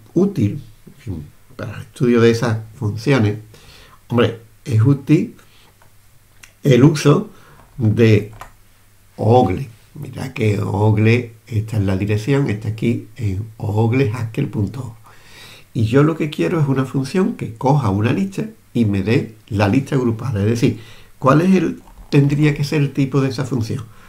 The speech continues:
Coge una lista de elementos y lo que me devuelve una lista de lista de elementos. Bueno, hay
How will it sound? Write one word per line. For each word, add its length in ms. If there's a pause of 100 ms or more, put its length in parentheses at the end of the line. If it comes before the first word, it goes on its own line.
(320)
Coge 420 (160)
una 400
lista 340
de 100
elementos 480 (540)
y 120
lo 160
que 100
me 140
devuelve 720 (320)
una 380
lista 580 (220)
de 100
lista 420 (160)
de 160
elementos. 480 (2000)
Bueno, 220 (840)
hay 440